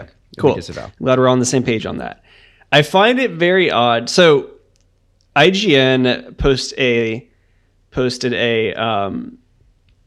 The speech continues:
Speaker 2: what, what's the word? Uh, like, a preview of Hogwarts Legacy.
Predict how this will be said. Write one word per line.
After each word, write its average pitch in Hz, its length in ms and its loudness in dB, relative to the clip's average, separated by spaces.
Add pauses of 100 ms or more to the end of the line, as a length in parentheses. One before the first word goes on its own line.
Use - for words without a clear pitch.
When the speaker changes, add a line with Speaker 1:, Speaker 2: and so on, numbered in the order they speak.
(840)
Speaker 2:
what, 117 240 -8
what's 123 220 -10
the - 80 -10
word? - 440 -14
Uh, - 360 -12 (200)
like, 131 100 -8
a 131 60 -4
preview 143 500 0 (280)
of 143 100 -8
Hogwarts 143 300 -2
Legacy. 147 520 -6